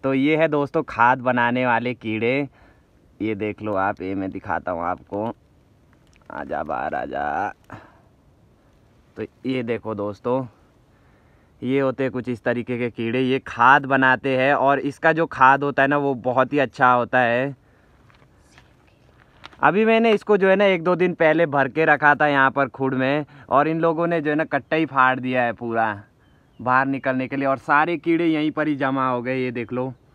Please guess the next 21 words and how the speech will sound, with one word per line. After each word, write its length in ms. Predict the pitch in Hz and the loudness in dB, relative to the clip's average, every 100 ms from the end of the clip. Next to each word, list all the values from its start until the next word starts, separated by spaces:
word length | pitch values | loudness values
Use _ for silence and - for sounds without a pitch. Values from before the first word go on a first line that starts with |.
| _ _ _ _ _ _ _ _ _ | _ _ _ _ _ _ _ _ _
और 260 | 123 131 131 - _ _ | -4 -2 -4 -14 _ _
इसके 320 | 127 - 147 | -10 -4 -4
जो 200 | 131 135 | -2 0
है 80 | 131 | -2
कि 120 | 123 135 | -2 -4
दो 200 | 123 120 | -2 0
भाई 220 | 123 127 | 0 0
यहाँ 180 | 127 120 | -2 -4
नीचे 340 | 117 110 123 | -6 -6 -8
भी 180 | 120 127 | -4 -4
है, 320 | 123 123 131 - _ _ _ _ _ _ _ _ _ - | -2 -4 -6 -10 _ _ _ _ _ _ _ _ _ -14
एक 200 | 120 127 | -10 -8
यहाँ 280 | 120 120 123 | -4 -2 -2
है 320 | 120 123 123 - _ _ _ _ _ _ _ _ _ _ - | -4 -6 -8 -14 _ _ _ _ _ _ _ _ _ _ -10
और 160 | 123 120 | -6 -6
एक 200 | 113 123 | -6 -6
ये 80 | |
हमारे 360 | 117 113 110 113 | -6 -2 -2 -4
हाथ 360 | 113 107 110 120 | 0 0 0 -4
में 140 | 120 | -6
है। 320 | 113 110 123 | -4 -4 -6